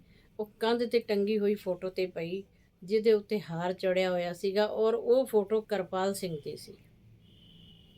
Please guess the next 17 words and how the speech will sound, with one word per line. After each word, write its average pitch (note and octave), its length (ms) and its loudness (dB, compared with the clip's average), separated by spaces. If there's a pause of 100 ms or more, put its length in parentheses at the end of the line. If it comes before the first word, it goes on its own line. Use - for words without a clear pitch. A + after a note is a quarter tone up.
(920)
ਤਾਂ B3 200 0
ਉਹ C4 340 2
ਇੱਕਦਮ A#3+ 600 2
ਦੇਖ F#3+ 360 2
ਕੇ, A#3 360 2
ਮਤਲਬ, G#3 520 2
ਥੋੜ੍ਹਾ G#3 460 2 (1500)
ਠਹਿਰਿਆ A3 520 6
ਔਰ G#3 220 2
ਉਹਨੇ A3 260 6
ਆਪਣਾ G#3 380 4
ਦਿਮਾਗ F3+ 540 0
ਦੇ G3 300 0
ਵਿੱਚ G3 240 -4
ਸੋਚਿਆ F#3 580 -4
ਕਿ G#3 220 -4
ਬਈ, F#3 420 -4